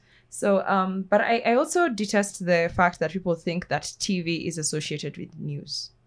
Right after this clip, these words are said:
So it's like when you switch on a T V, it's immediately news that you're switching on. No, it's not. It could be a documentary on planet Earth. It could be, um,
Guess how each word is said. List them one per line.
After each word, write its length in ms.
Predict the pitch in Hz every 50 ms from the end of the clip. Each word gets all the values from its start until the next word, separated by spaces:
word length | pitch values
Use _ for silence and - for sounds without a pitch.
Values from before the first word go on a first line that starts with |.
| _ _ _ _ _ _ _ _ _ _ _ _
So 200 | - - 202 185
it's 200 | - - 190 -
like 180 | 185 170 160 -
when 140 | 175 170
you 80 | 175 180
switch 300 | 180 - - 233 226 -
on 120 | 208 190
a 60 | 180 170
T 200 | 170 - 165 156
V, 180 | 165 175 156
it's 160 | 156 156 -
immediately 560 | 175 160 165 165 156 156 160 160 - - 165 147
news 320 | 147 156 165 170 165 147
that 180 | 147 147 - -
you're 80 | 151
switching 460 | 151 - - 165 151 - 151 147 147
on. 300 | 143 139 139 139 147 165 -
No, 140 | 277 330 392
it's 260 | 320 190 - - -
not. 320 | - - - - 233 - -
It 160 | - - -
could 160 | - 175 -
be 80 | 165 160
a 60 | 156
documentary 800 | 160 156 156 - 160 165 196 214 202 - 175 147 143 139 - -
on 120 | - -
planet 420 | - - 190 185 180 170 156 151 - -
Earth. 280 | 185 185 170 156 151 _ _ _ _ _ _ _ _ _ - _ _ _ _ -
It 160 | 190 185 -
could 200 | - 175 160 151
be, 320 | 175 170 160 156 151 139 -
um, 500 | - 160 156 151 151 147 151 147 147